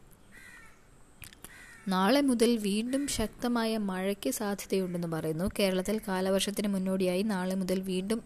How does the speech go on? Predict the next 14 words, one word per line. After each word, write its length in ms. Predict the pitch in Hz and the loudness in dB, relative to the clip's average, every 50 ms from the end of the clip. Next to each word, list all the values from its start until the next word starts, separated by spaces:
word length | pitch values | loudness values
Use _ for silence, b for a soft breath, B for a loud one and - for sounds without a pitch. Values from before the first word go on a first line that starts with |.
| - | -4
മഴ 240 | 190 180 180 180 185 | -4 -4 -2 -2 0
ശക്തമാകും. 760 | 190 - - 175 - - - 190 185 170 165 160 180 214 349 B B B B B B B B B B B - - | 0 0 -2 -2 -4 -4 -2 -2 -2 -2 -2 -4 -4 -6 -6 B B B B B B B B B B B -4 -2
നാളെ 280 | 202 196 196 196 220 | 0 2 4 4 2
തൃശൂർ, 520 | 262 - - 220 214 - - 240 240 233 233 | 2 0 -2 -2 0 2 2 2 2 4 4
എറണാകുളം, 600 | 214 202 202 196 202 196 196 196 196 202 220 208 | 4 4 4 4 4 4 4 4 4 4 4 2
ഇടുക്കി, 360 | 190 180 175 170 - - 208 | 2 0 -2 -4 -2 -2 -2
കോട്ടയം, 520 | 202 - 196 185 180 - 196 196 202 202 - | 0 2 0 0 2 0 0 0 0 0 -2
ആലപ്പുഴ, 520 | - 170 170 170 170 175 - 185 185 185 190 | -2 -2 0 0 2 6 6 6 6 6 2
പത്തനംതിട്ട, 720 | 185 - 180 175 - - 180 190 196 196 185 190 185 180 | 0 -2 -2 -2 0 0 0 2 2 2 2 2 0 -2
കൊല്ലം 440 | 180 - - 180 180 190 202 214 202 | 0 -2 -2 -2 0 0 0 0 0
ജില്ലകളിൽ 440 | 190 170 180 175 170 170 180 190 190 | 0 0 0 0 0 2 2 0 0
ശക്തമായ 760 | 202 - 185 - - - - - 254 240 233 214 208 214 214 | 0 0 -2 -4 -6 -10 -6 -2 -2 0 0 0 0 0 0
മഴയ്ക്ക് 420 | 202 190 185 185 190 190 - 247 | -2 -2 -2 -2 -4 -4 -2 -2
സാധ്യതയുള്ളതിനാൽ 920 | 226 - 196 185 190 - - 202 220 202 180 175 170 175 170 175 170 196 | 0 0 0 -2 -2 -2 0 0 2 2 2 0 -2 -2 -4 -4 -4 -6